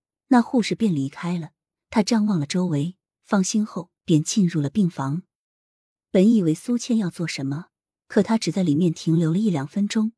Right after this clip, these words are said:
便匆匆地离开了。待到人走远，顾青和谭维才从角落里出来，走到六零二病房门口。只见一个女人躺在床上，面貌倒没有怎么改变，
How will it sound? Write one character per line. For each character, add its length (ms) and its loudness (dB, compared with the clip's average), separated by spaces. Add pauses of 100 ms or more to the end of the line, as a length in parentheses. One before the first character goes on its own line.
便 160 2
匆 300 2
匆 180 0
地 80 0
离 140 -2
开 300 -6
了。 140 -8 (920)
待 180 4
到 140 2
人 180 2
走 240 -4
远， 320 -6 (320)
顾 220 4
青 240 2
和 120 0
谭 220 -2
维 100 2
才 220 -4
从 220 -2
角 180 -4
落 140 -4
里 100 -4
出 180 -8
来， 240 -6 (380)
走 160 4
到 100 0
六 200 4
零 200 2
二 160 0
病 160 2
房 200 -2
门 180 0
口。 320 -14 (880)
只 140 4
见 180 4
一 80 0
个 120 0
女 180 4
人 220 0
躺 200 -8
在 120 -6
床 260 -8
上， 240 -10 (320)
面 240 6
貌 160 2
倒 140 -2
没 140 2
有 120 -2
怎 140 -4
么 80 -2
改 180 -8
变， 240 -4